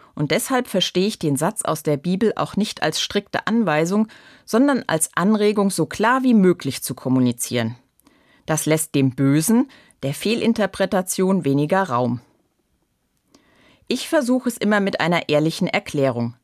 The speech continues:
Zum Beispiel sage ich den Grund dazu, wenn ich mir nicht sicher bin in einer Entscheidung oder Einschätzung. Also zum Beispiel: "Ich weiß noch nicht, ob ich zur Party komme,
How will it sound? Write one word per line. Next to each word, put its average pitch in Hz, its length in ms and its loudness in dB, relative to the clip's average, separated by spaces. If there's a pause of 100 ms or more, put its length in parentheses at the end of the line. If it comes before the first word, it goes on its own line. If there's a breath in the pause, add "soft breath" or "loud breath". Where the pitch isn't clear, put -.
(440 soft breath)
Zum 151 180 0
Beispiel 226 440 0
sage 170 220 2
ich 208 120 -10
den 196 180 0
Grund 247 320 0
dazu, 190 400 -2 (340 loud breath)
wenn 196 160 2
ich 226 140 -2
mir 185 120 4
nicht 170 260 -4
sicher 220 280 0
bin 196 240 0
in - 160 -2
einer 143 320 -2
Entscheidung 180 560 0
oder 151 300 0
Einschätzung. 127 640 -4 (520)
Also 131 280 -2
zum 123 200 -2
Beispiel: 170 540 0 (840 loud breath)
"Ich 185 180 -2
weiß 247 240 4
noch 202 140 4
nicht, 202 240 2
ob 180 100 0
ich 190 140 -4
zur 190 140 2
Party 233 380 2
komme, 214 360 2